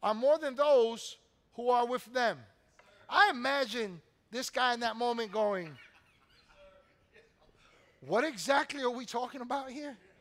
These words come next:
Who are we talking about? Who, who's with us?" You know,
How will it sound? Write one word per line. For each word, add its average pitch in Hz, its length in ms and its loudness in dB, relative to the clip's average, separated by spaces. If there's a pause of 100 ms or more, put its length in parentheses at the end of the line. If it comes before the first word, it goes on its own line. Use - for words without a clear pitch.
(380)
Who 285 180 0
are 392 120 2
we 381 140 2
talking 370 360 -2
about? 370 380 0 (1160)
Who, 320 160 -6 (300)
who's 370 480 4
with 392 240 0
us?" - 460 -4 (1400)
You 254 100 -10
know, 233 180 0